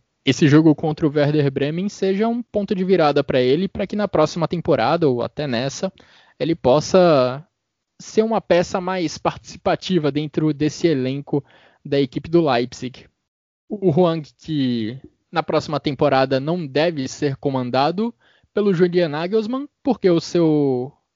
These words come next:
comandante, porque o treinador teve recentemente a sua saída confirmada do Leipzig. Foi a grande notícia do futebol alemão nos últimos dias, a confirmação da saída do Nagelsmann do Leipzig para o Bayern de Munique.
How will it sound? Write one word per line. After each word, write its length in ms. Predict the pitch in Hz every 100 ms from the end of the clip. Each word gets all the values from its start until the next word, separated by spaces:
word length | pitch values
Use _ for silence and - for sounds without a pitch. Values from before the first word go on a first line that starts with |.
| _
comandante, 640 | 185 175 139 139 254 - 143
porque 300 | - 127 151
o 100 | 143
treinador 640 | - 175 170 143 175 196
teve 260 | - 196 190
recentemente 680 | 175 208 190 190 156 170
a 40 | 214
sua 200 | 240 233
saída 500 | - 240 220 208 -
confirmada 760 | 156 156 135 139 135 143 151 - _ _ _ _ _
do 260 | 156 160 143
Leipzig. 640 | 131 156 - 214 214 - _ _ -
Foi 140 | 151
a 80 | 147
grande 400 | 135 147 180 180
notícia 420 | 143 - 156 160
do 80 | 147
futebol 420 | - 151 143 143
alemão 400 | 139 135 143 143
nos 300 | 139 143 139
últimos 540 | 143 - 143 127 123
dias, 340 | 135 196 220 160
a 80 | -
confirmação 580 | 147 156 143 135 175
da 100 | 175
saída 300 | - 156 156
do 100 | 147 147
Nagelsmann 760 | 139 135 131 123 127 127 117 120 _ _ _ -
do 280 | 170 233 190
Leipzig 580 | 170 156 - 147 - _ _ _
para 440 | 185 175 165 139 -
o 100 | 196
Bayern 400 | 147 147 147 143
de 100 | 131
Munique. 600 | 143 123 151 214 - -